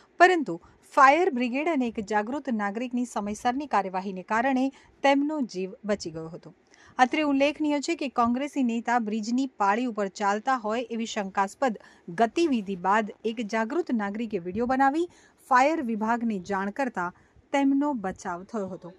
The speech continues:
મળતી માહિતી પ્રમાણે, ગત રાત્રે આ ઘટના બનતા પહેલા કોંગી નેતા વરિયાવ બ્રિજ ઉપર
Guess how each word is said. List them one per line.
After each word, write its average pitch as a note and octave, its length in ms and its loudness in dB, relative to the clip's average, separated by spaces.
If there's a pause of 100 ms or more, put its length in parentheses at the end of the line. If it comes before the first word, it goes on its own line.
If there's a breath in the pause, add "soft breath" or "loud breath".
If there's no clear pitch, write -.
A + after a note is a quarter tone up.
(500 soft breath)
મળતી B3+ 260 4
માહિતી D4 280 4
પ્રમાણે, D4+ 420 2
ગત C4+ 260 2
રાત્રે B3+ 380 4
આ C4 80 8
ઘટના A#3 380 2
બનતા A3+ 380 2
પહેલા A3 420 0
કોંગી A#3+ 480 0
નેતા G#3 420 2 (260 loud breath)
વરિયાવ B3+ 520 4
બ્રિજ A3 300 -2
ઉપર G#3+ 220 -4